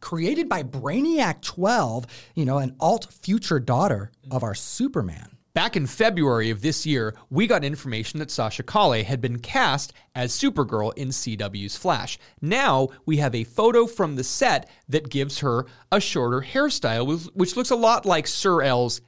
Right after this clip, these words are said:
Speaker 2: hairstyle. But if we're going by hairstyle alone, some of the other changes they've made, even to Flash characters, don't closely resemble those in the comic book. So take this with a grain of salt.
Speaker 1: And now we're at the number one trending comic book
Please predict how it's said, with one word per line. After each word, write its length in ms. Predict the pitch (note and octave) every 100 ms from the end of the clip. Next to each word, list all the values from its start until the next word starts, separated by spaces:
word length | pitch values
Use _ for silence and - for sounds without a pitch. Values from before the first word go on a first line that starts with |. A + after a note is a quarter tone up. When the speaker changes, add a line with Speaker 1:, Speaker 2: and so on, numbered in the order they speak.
| _ -
Speaker 2:
hairstyle. 580 | F3+ E3 - G#2 - - -
But 80 | G3+
if 80 | G#3+
we're 80 | C#4+
going 260 | E4+ E4
by 160 | B3 F3
hairstyle 520 | F#3 G3 - D#3+ D3
alone, 360 | C#3 D#3+ F3+ E3 - -
some 220 | - D4
of 120 | E4+
the 100 | A3+
other 200 | F3+ E3
changes 440 | C3+ F#3+ F#3+ F#3 C#3+
they've 180 | D3
made, 200 | C3+ D#3
even 340 | C3 A#3 D4 A#3+
to 60 |
Flash 480 | C3+ - D3 C#3 C#3
characters, 540 | - A3+ A#3 A#3 - - - -
don't 300 | C#3 A3+ C4
closely 400 | - E3+ D3+ -
resemble 460 | E3+ E3 C3 A#2 C3
those 360 | A2 G#2 G#2+ -
in 180 | B2 A#2
the 60 | A#2+
comic 480 | - - C4 E3 -
book. 240 | - -
So 360 | - F#3+ D#3+ D#3 -
take 240 | - F3+ F3+
this 120 | A3
with 120 | G#3
a 40 | G3
grain 220 | C#3+ C3
of 80 | C3+
salt. 400 | - - - -
Speaker 1:
And 140 | E3+ D#3
now 180 | C#3+ E3
we're 120 | F3
at 100 | E3+
the 80 | E3+
number 320 | C#3 C#3 E3+
one 200 | D3+ D3
trending 420 | C#3+ C#3+ C#3 F3+
comic 400 | F#3 C#3 C3 C#3
book 240 | C#3 C#3+